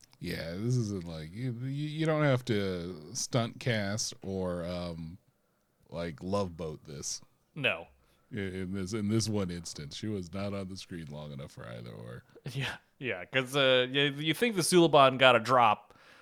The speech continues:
Speaker 2: on, uh, the Enterprise crew, but it's the good Suliban, I guess, like you said,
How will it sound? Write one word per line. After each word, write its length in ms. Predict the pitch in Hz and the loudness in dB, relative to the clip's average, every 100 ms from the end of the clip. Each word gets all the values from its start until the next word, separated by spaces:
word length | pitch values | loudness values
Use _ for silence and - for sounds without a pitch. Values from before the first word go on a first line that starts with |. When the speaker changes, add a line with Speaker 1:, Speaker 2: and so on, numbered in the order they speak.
| _ 127 | _ 4
Speaker 2:
on, 340 | 117 107 107 | 6 6 4
uh, 220 | 107 104 | 4 4
the 180 | 104 110 | 4 2
Enterprise 480 | 110 110 123 110 104 | 2 4 6 6 4
crew, 320 | - 120 107 | -2 -2 -2
but 160 | 101 107 | 0 0
it's 200 | 104 - | 0 0
the 120 | 117 | 0
good 300 | 117 190 170 | 8 10 10
Suliban, 580 | 120 127 104 95 87 85 | 6 0 -2 0 0 2
I 120 | 120 | 2
guess, 500 | 127 107 78 - - | 4 4 2 -4 -4
like 140 | 110 95 | -4 -4
you 120 | 98 | -2
said, 420 | - 98 80 90 | -2 -2 -4 -8